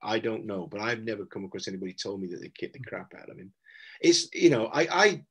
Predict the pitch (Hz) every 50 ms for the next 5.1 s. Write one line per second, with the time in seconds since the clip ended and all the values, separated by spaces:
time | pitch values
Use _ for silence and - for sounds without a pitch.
0 | _ - - - - - 131 127 135 139 139 131 135 143 139 127 135 135 - -
1 | 131 127 131 - 139 123 113 - - 131 131 127 120 - 135 131 123 117 117 120
2 | 120 - 123 123 127 123 117 - _ _ _ - - - _ _ _ - 143 143
3 | 156 156 - _ - 170 147 139 - - 202 196 160 170 143 127 131 120 - -
4 | - 135 135 127 123 120 117 113 110 107 101 98 - 151 151 147 - - - -
5 | -